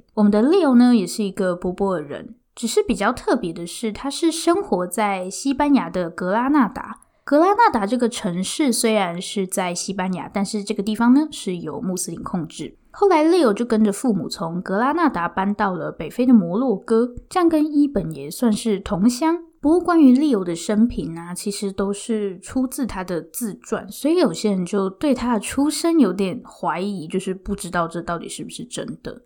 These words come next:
西元一五一八年，大概在Leo二十五、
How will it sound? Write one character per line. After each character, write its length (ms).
西 260
元 260
一 240
五 220
一 140
八 240
年， 200
大 140
概 80
在 260
Leo 520
二 100
十 300
五、 260